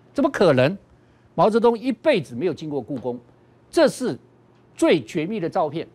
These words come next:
什么照片？毛泽东在，毛泽东在一九五四年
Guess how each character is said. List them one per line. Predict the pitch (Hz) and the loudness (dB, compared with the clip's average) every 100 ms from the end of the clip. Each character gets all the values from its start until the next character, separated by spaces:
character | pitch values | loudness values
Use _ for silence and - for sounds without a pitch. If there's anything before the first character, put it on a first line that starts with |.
| _ | _
什 | - | -10
么 | 185 | 0
照 | 233 | 2
片？ | 185 185 - _ _ _ _ _ _ | 2 -2 -4 _ _ _ _ _ _
毛 | 190 | -2
泽 | 240 | 0
东 | 269 | 0
在， | 254 240 160 _ _ _ _ _ _ _ _ _ _ _ _ _ _ _ _ _ _ - | 0 -2 -6 _ _ _ _ _ _ _ _ _ _ _ _ _ _ _ _ _ _ -2
毛 | 202 | 0
泽 | |
东 | 240 | 2
在 | 247 | 0
一 | 240 | 0
九 | 196 | 0
五 | 202 127 | 0 -2
四 | - 220 | -4 -2
年 | 139 104 | -2 -4